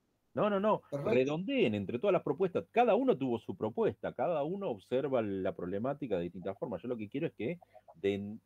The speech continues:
Speaker 1: de, de los que conforman ese grupo hagan una. Por la,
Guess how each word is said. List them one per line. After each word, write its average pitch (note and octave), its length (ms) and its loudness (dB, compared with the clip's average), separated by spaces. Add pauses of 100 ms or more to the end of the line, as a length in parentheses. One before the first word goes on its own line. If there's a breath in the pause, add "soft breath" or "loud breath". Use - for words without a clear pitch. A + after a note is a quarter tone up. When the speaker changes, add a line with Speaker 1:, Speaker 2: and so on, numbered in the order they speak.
Speaker 1:
de, F2+ 320 -4 (120)
de F2+ 100 0
los F2+ 200 -2
que F#2+ 140 -10
conforman D3 560 2
ese F3 180 2
grupo G#3+ 460 4 (100)
hagan C#3 440 6
una. G2 260 0
Por G2+ 200 -2
la, B2+ 160 0